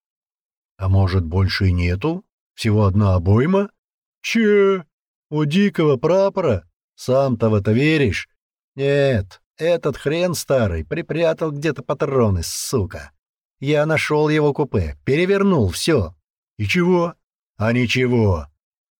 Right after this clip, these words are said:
Ты там в вагоне С В походи, позырь. Ага. А с Анютой мы точно все решили?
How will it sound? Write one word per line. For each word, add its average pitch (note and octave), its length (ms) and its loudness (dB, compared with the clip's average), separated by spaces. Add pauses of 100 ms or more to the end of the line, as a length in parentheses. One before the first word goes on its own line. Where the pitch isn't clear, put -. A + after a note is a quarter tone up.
(260)
Ты C3 140 -2
там A#2+ 240 2
в F#2+ 80 -2
вагоне B2 580 2
С A#2+ 240 -2
В C3 180 2
походи, A#2+ 480 -2
позырь. A2 600 -2 (500)
Ага. A#2+ 540 -2 (360)
А A#2+ 220 -2
с - 160 -2
Анютой C3 560 0
мы G#2+ 480 2
точно G#3+ 420 0
все G3 280 0
решили? B2 640 -2